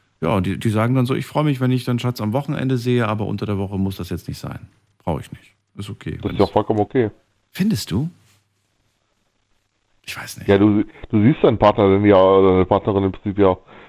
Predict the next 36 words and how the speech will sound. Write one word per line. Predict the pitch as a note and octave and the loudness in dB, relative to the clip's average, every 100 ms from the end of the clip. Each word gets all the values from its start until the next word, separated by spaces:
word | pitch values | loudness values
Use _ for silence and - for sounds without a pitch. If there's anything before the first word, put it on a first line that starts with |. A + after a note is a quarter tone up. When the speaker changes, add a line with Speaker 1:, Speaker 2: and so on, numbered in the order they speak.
| _ _ G#2+ F#2+ | _ _ -4 0
Speaker 1:
Ja, | G2+ G#2 D#3 A2 | 0 2 2 2
aber | G2 | 2
du | G2+ | 0
siehst | G2 B2+ | 0 0
wahrscheinlich, | G#2 - A2 C3+ C3+ D3+ - | -2 -2 0 2 2 0 -2
vermutlich, | G2+ A#2 B2+ B2+ B2+ | -2 0 2 2 0
also | D#2+ E2+ | -2 -2
gehen | G2 | 0
wir | F#2+ | 0
jetzt | G2 | -2
mal | F2 | -4
von | F2+ | -2
einem, | E2+ D#2+ | -2 -4
von | D#2 D#2 | -6 -8
einem | D2+ D2 - | -6 -6 -8
Arbeitsmensch | - F#2+ G2+ G2+ - - - - F#2+ G2 F#2 | -6 -4 -2 -2 -4 -14 -16 -10 -4 -4 -4
aus, | F#2 G2 - | -4 -4 -6
da | - - | -10 -6
siehst | G#2+ A2 | -6 -4
du | F#2+ | -4
wahrscheinlich | A2 G#2 | -4 -4
die | - | -6
Kollegen, | - G2+ A#2 C3+ A#2+ | -2 2 2 2 2
die | G#2 | -2
Kolleginnen | - G2 A2+ A#2 G#2+ | -2 0 2 2 0
öfters | - G#2+ C3 A#2+ | -2 -4 -4 -4
als | A2 - | -4 -4
die | A2+ G#2+ | -4 -2
eigene | G#2+ A2 | -2 -2
Partnerin. | G2+ B2 C#3+ D#2+ | -2 -4 -2 -2
Das | D2 | -4
finde | - G2 | -4 -4
ich | D#2 | -4
irgendwie | F2 E2+ - _ _ | -6 -8 -12 _ _
komisch. | - E2+ B1+ - - _ _ _ _ _ _ _ _ _ _ _ _ _ _ _ _ _ _ _ _ _ _ _ _ _ _ _ _ _ _ _ _ _ _ _ _ _ _ _ _ _ | -8 -6 -6 -10 -16 _ _ _ _ _ _ _ _ _ _ _ _ _ _ _ _ _ _ _ _ _ _ _ _ _ _ _ _ _ _ _ _ _ _ _ _ _ _ _ _ _
Speaker 2:
Da | - | -20